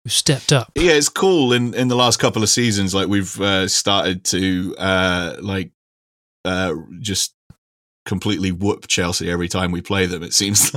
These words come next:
Speaker 2: <laughs> like. Um, yeah, we, we seem to, we, we seem to have a pretty good handle on Chelsea now, um, which, uh, which is neat. And then, uh, yeah, it's just, it's, and, you know, we've had a couple of, uh, you know, good games against Liverpool.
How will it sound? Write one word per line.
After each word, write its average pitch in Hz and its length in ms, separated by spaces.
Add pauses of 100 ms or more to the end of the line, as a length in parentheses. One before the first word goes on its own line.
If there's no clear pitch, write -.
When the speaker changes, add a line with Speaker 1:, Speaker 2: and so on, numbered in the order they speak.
Speaker 2:
<laughs> - 80
like. - 280 (840)
Um, 98 640 (520)
yeah, 101 320 (120)
we, 104 200
we 117 120
seem 147 280
to, 113 180 (140)
we, 113 120 (140)
we 120 80
seem 156 180
to 147 40
have 127 100
a - 40
pretty 160 200
good 123 180
handle 101 540
on 95 140
Chelsea 92 440
now, 87 400 (600)
um, 90 680 (200)
which, - 340
uh, 87 220
which 98 200
is 87 140
neat. 90 420
And 98 140
then, 98 280
uh, - 20
yeah, 95 240
it's 92 100
just, 107 180
it's, 107 320 (480)
and, 160 160
you 165 100
know, 123 100
we've 131 100
had 135 80
a 120 60
couple 127 280
of, 113 240
uh, 107 520
you 104 100
know, 98 160
good 98 180
games 104 280
against 98 260
Liverpool. 98 540